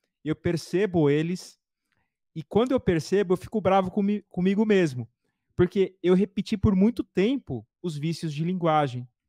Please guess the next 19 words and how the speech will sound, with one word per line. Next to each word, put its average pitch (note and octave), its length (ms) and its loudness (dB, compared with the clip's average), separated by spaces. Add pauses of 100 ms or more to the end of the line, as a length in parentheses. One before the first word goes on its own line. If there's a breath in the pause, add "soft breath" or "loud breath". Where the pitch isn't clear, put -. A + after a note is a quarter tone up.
(460)
E C#3 380 -2
a D#3 60 -4
gente F3 260 -4
vai F#3 220 0
melhorando, G3+ 580 2
mas E3 340 -4 (340)
mesmo B3+ 380 0
assim G#3 500 -2 (140)
é E3+ 140 -6
muito E3+ 400 0
difícil, E3+ 720 -4 (420)
é E3+ 180 -2
desafiador E3 840 -2 (420)
você, D#3 600 -6 (220)
de C3 120 -2
uma F3 120 4
hora F3 180 8
pra F3+ 200 2
outra, E3 460 2